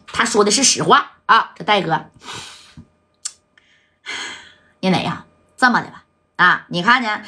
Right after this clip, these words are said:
你带着那么多人儿也到这石家庄了，而我啊，也是从四九城到石家庄来帮我兄弟无敌来了。咱俩打电话那也说不清楚，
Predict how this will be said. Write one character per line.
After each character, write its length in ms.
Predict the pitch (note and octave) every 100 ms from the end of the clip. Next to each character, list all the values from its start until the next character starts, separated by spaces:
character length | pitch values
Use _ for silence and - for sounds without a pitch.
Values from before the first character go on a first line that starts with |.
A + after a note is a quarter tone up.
| -
你 180 | - F#3
带 160 | F#3 C#4
着 80 | C4+
那 80 |
么 80 | C#4+
多 140 | B3 A#3+
人 80 |
儿 300 | D3+ G3 - -
也 160 | E3
到 160 | G#3+ A3+
这 80 | G3
石 160 | -
家 160 | F3+ F3
庄 200 | D#3+ C#3
了， 180 | D3+ - -
而 360 | G#3+ E4+ B3 -
我 240 | E3+ F3 -
啊， 320 | - G3+ F#3 -
也 160 | F3 D#3+
是 140 | A3
从 120 | G#3+
四 200 | A#3 C4+
九 100 | G3+
城 180 | D3 D#3
到 140 | F3 A3+
石 160 | -
家 140 | G3 F#3+
庄 140 | F#3
来 100 | F#3+
帮 180 | F#3+ F#3
我 60 | F3+
兄 200 | - F3+
弟 80 |
无 160 | E3 E3
敌 180 | E3 D#3
来 80 | E3
了。 80 | - - - -
咱 160 | A#3
俩 100 | C#4+
打 140 | D4 -
电 180 | G#3+
话 260 | A3+ D4 C#4+
那 60 | -
也 100 | F#3
说 240 | E3+ F#3
不 80 | E3+
清 220 | F#3+ D#3
楚， 160 | D#3 -